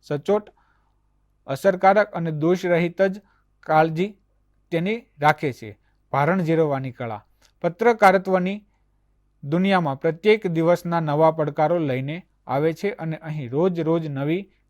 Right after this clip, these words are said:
ઘટના સાથે નવેસરથી પનારો પાડવાનો હોય છે. સમાચાર સંપાદક હંમેશા ઝડપથી અને સચોટ નિર્ણય લેવાના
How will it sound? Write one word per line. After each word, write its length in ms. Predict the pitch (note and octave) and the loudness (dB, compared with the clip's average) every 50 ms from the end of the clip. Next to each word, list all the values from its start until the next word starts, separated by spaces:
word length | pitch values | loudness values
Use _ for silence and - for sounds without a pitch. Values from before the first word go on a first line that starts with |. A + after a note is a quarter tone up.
| _ | _
ઘટના 360 | - C#3+ C3+ C#3 D#3+ F3 F3+ | -6 -6 -6 -4 -4 -4 -4
સાથે 300 | F3+ - E3 D3+ C#3+ - | -2 -2 -4 -4 -4 -6
નવેસરથી 640 | E3 D3 C3 C3 C#3+ D#3+ E3 D#3 D#3+ D3 - - E3 | -6 -6 -4 -4 -4 -4 -4 -4 -6 -8 -8 -10 -12
પનારો 420 | E3 - C#3 C#3 C3+ C3+ C3+ D3 D3 | -10 -8 -8 -6 -6 -6 -6 -6 -6
પાડવાનો 600 | - C3+ A#2+ A#2+ A#2+ B2 B2+ C#3 D#3 F#3 G3 - _ _ - | -6 -8 -8 -8 -8 -8 -10 -10 -10 -12 -14 -16 _ _ -6
હોય 200 | B2+ C#3+ D3 C#3 | -4 -4 -4 -4
છે. 240 | - - A2 A#2+ _ _ _ _ _ _ _ _ _ | -6 -12 -20 -20 _ _ _ _ _ _ _ _ _
સમાચાર 580 | _ - - E3 F3 F#3+ G3 G3 G3 G#3+ G3+ G3+ | _ -4 -2 0 2 2 2 4 4 2 2 2
સંપાદક 720 | G3 - - F3 E3 E3+ E3 F#3 F3+ F3+ F3+ G3+ G3 G3 | -2 -6 -6 -4 -4 -2 4 4 4 6 4 2 0 0
હંમેશા 440 | D3+ D3+ D#3 D#3 D#3+ D#3+ - F3+ E3+ | -6 -6 -4 -4 -4 -4 -2 -2 -4
ઝડપથી 520 | D#3+ C#3 C#3 C#3 D#3 D#3+ D#3 _ - G3+ - | -2 -2 -4 -2 -2 -4 -6 _ -10 -10 -10
અને 240 | - D#3 D3+ D#3 | -10 -10 -10 -10
સચોટ 420 | D3 - - C3+ C3+ - F3+ F3+ F3 | -10 -8 -10 -10 -4 -4 -4 -4 -4
નિર્ણય 380 | D#3 C#3+ C#3+ D3 D3+ D#3+ E3 | -8 -8 -6 -6 -6 -4 -4
લેવાના 520 | D#3+ D3 C#3+ C#3 C#3 C#3 C#3+ D3+ D#3 E3 | -4 -2 -2 -2 -2 -2 -4 -4 -6 -8